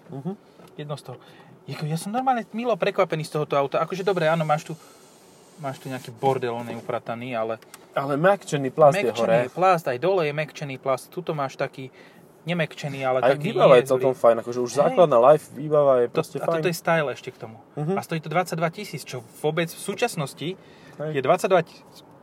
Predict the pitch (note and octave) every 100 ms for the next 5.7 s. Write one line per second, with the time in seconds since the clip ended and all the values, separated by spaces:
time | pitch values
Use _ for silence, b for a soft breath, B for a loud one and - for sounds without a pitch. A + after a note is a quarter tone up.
0 | E3 F3+ E3 D3+ - - - - C3 B2
1 | B2 - - - - - - - - -
2 | - D#3 - F3+ C3+ B2 C3 C3 - C3
3 | D3 C#3+ B2+ B2+ B2+ D3 D#3 D#3+ E3+ D#3
4 | B2+ - D3 D3 F3+ F3 E3 D3+ D3 C#3
5 | D#3+ D#3+ C#3 C3 A#2 A2